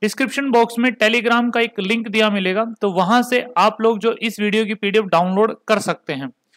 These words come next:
तो चलिए स्टार्ट करते हैं। अभी हाल ही में जैसे आपको पता है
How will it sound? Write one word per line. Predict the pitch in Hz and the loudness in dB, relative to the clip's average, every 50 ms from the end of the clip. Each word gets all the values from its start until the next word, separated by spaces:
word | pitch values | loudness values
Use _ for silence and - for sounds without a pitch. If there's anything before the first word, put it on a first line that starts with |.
| _ _ _ _ - | _ _ _ _ -4
तो | 226 | -4
चलिए | - - 247 233 254 247 | -2 0 -2 0 0 -2
स्टार्ट | - - - 220 202 208 202 196 | -4 -2 2 4 4 4 4 2
करते | 175 165 - - 139 | -2 -4 -4 -4 -10
हैं। | 139 _ _ _ _ _ _ _ _ - | -10 _ _ _ _ _ _ _ _ -2
अभी | - 214 285 277 | 0 2 2 2
हाल | 220 208 214 233 247 | 4 6 4 4 4
ही | 269 269 | 2 0
में | 262 262 240 | 0 0 0
जैसे | 240 240 240 247 | 0 0 2 2
आपको | 233 226 233 - - 240 | 2 2 0 0 0 2
पता | 226 220 202 202 220 | 2 2 2 2 0
है | 233 240 | -2 -2